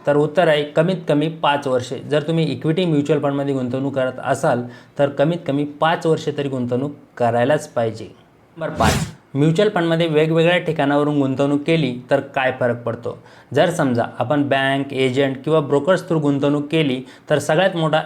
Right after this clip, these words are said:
एक फरक पडतो, तो म्हणजेच एक्सपेन्स रेशिओ. जर समजा आपण बँक किंवा एजंट through गुंतवणूक केली,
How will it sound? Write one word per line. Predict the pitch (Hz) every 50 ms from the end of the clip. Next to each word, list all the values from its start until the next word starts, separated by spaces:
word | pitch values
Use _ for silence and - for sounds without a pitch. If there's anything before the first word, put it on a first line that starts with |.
| - -
एक | 151 160 160 160
फरक | - 139 127 123
पडतो, | 123 - 117 117 117 117 113
तो | 120 - - 160 170
म्हणजेच | 160 147 135 135 147 147 147 - -
एक्सपेन्स | 143 - - - - 143 139 139 143
रेशिओ. | 151 135 113 107 - - 117 104 - - - - - - - 127
जर | 147 185
समजा | 175 175 175 156 151 151 147
आपण | 143 147 156 151 147
बँक | 131 135 139 147 151 147 151
किंवा | 156 151 156
एजंट | - - 131 135 123 147 170 170
through | 165 - 160 151
गुंतवणूक | 143 135 135 131 139 135 143 143
केली, | 143 - 151 151 139 123